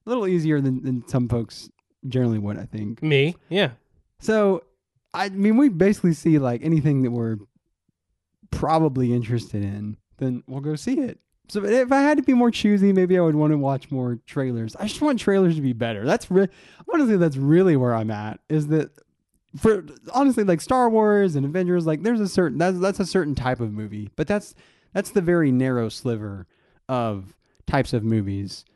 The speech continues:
Speaker 1: that clearly those, I mean, you, you know what, what you're hoping to get. You don't, you don't need a trailer to know anything about that. But most movies, I just want to give me just enough to be interested, and now I know what I'm initially walking into,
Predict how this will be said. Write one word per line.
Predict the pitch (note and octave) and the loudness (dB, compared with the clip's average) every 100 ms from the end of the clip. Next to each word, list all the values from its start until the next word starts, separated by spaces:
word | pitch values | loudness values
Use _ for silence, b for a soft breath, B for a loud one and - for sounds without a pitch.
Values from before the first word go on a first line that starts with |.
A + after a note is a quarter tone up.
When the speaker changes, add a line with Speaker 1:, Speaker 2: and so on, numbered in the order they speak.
| _ | _
Speaker 1:
that | E3 D3+ C#3+ | -4 -4 -4
clearly | - G#3 D#3+ | 0 2 4
those, | C3 B2 A2 G#2+ A2 - | 2 -2 -6 -8 -10 -4
I | |
mean, | C3+ | 0
you, | C#3+ - - _ _ | 2 0 -6 _ _
you | - D#3+ | 0 2
know | D#3 | 4
what, | D3 C#3+ _ _ | 2 -2 _ _
what | C3+ B2+ | -4 0
you're | C3+ | 2
hoping | C3+ C3 | 0 0
to | A#2+ | -4
get. | A2+ A#2+ A#2 - _ - | -4 -4 -6 -8 _ -4
You | |
don't, | C#3+ - | -4 -2
you | B2+ | -2
don't | B2+ | -2
need | A#2 G#2+ | -2 -4
a | |
trailer | G#2 G#2+ G2+ G#3+ B2 - _ _ _ _ - | -6 -8 -8 -10 -12 -18 _ _ _ _ -12
to | A#2+ | -10
know | A2 G#2 - | -8 -10 -12
anything | B2 A2+ A#2+ | -10 -8 -10
about | A2 - - | -10 -14 -16
that. | - - _ _ _ _ _ _ _ | -18 -20 _ _ _ _ _ _ _
But | G#3 A3 | -2 2
most | G#3 F4 - | 0 2 4
movies, | A#3+ F#3+ - | 4 2 0
I | A3 | -2
just | C4+ A#3+ | -2 -2
want | G3+ G#3 G3 - - _ _ _ _ _ _ _ | 0 0 0 -4 -14 _ _ _ _ _ _ _
to | - | -2
give | E3+ F#3+ | 0 0
me | F#3+ E3 | 2 2
just | D#3 E3 | 0 0
enough | F#3 F3 F3 - - _ | 0 2 0 -2 -12 _
to | D3+ | 0
be | E3 | 2
interested, | G3+ - - G#3+ G#3 | 2 -2 -4 0 0
and | - C3+ | 0 -2
now | C3+ D3+ D3+ | 0 -2 -6
I | - | -2
know | C#3 C#3+ C#3 | 0 2 2
what | C3+ | 0
I'm | A#2+ A#2 b b - | 0 -4 b b -2
initially | C3+ E3 G3+ G#3+ | 2 4 4 2
walking | F#3+ F#3 F3 F3 | 2 0 0 2
into, | E3 E3+ F3+ E3 D#3+ | 2 2 2 4 2